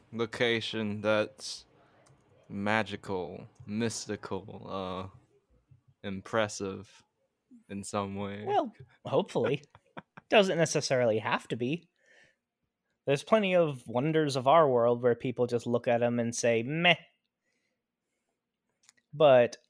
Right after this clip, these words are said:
Speaker 2: I would hope that there's a better reaction than that to actual magical locations. So,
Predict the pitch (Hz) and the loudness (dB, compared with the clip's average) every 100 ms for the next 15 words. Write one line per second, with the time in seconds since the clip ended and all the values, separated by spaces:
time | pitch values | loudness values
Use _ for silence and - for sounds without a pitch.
0 | - 427 403 - - 190 139 - - 110 | 0 2 2 -2 2 6 6 2 -8 -6
1 | 104 95 110 113 113 110 110 98 95 - | -4 -6 -6 -6 -4 -4 -6 -8 -10 -12
2 | 107 98 147 - - - 131 - - 120 | -14 -8 -8 -8 -12 -10 -6 -4 -6 -4
3 | 110 120 117 110 110 104 107 - 127 - | -4 -4 -6 -8 -10 -8 -8 -6 -8 -10
4 | - - _ _ _ _ _ - - 214 | -18 -20 _ _ _ _ _ -4 2 4
5 | 151 151 | 4 0